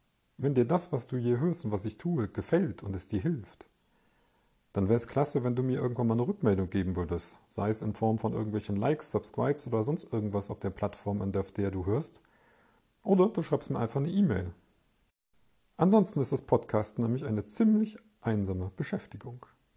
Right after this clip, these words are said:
Und das würde ich gerne ändern. Und du kannst es tun.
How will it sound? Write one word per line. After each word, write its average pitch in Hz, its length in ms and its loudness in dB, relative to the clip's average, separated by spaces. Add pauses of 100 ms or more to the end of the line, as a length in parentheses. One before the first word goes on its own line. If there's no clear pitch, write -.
(280)
Und 135 140 -4
das 113 120 -4
würde 98 140 -4
ich - 80 -12
gerne 117 220 -2
ändern. 90 420 -2 (880)
Und 95 160 -8
du 92 240 0 (100)
kannst - 300 -8
es 110 60 -12
tun. 143 280 -6